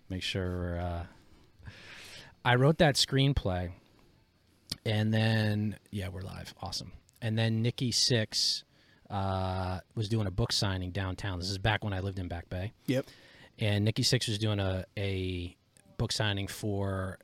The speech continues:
Speaker 1: like, an art book that he did. And I went to check it out 'cause I loved The Dirt and I loved
Speaker 2: Yeah.
Speaker 1: the, the Heroin Diaries. Did you read either of those?
Speaker 2: I didn't.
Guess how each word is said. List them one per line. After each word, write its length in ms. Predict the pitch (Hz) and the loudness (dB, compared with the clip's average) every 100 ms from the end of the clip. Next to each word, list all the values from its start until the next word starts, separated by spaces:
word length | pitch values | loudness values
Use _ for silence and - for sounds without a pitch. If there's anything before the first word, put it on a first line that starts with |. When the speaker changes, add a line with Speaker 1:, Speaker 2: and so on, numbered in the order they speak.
| _ | _
Speaker 1:
like, 180 | 104 98 | -8 -8
an 60 | 92 | -6
art 220 | 107 104 | -6 -6
book 180 | 101 80 - | -8 -10 -10
that 140 | 82 | -10
he 80 | 85 | -10
did. 320 | 85 87 - - _ - | -12 -12 -12 -18 _ -8
And 440 | 107 104 98 98 - | -4 -2 -2 -4 -2
I 60 | |
went 200 | 233 262 | 2 4
to 40 | 185 | 2
check 220 | - 120 | 2 0
it 60 | 95 | 2
out 180 | 98 101 | 0 0
'cause 140 | 104 | 0
I 140 | 104 | 0
loved 580 | 104 104 131 143 131 - 107 | 0 2 4 4 2 -4 -6
The 80 | 101 | -6
Dirt 340 | 98 92 92 - | -4 -4 -4 -8
and 140 | 98 | -8
I 80 | 92 | -6
loved 200 | 92 104 | -2 2
Speaker 2:
Yeah. 180 | 220 120 | 2 2
Speaker 1:
the, 60 | - | 0
the 100 | 113 | 4
Heroin 340 | 160 180 139 | 10 12 10
Diaries. 280 | 98 87 80 | 4 -2 -2
Did 160 | 123 151 | 0 2
you 60 | |
read 320 | 170 190 180 - | 4 6 4 2
either 260 | 160 160 175 | 2 4 6
of 40 | |
those? 220 | 180 185 | 6 6
Speaker 2:
I 100 | 165 | 4
didn't. 360 | 151 180 139 | 6 6 4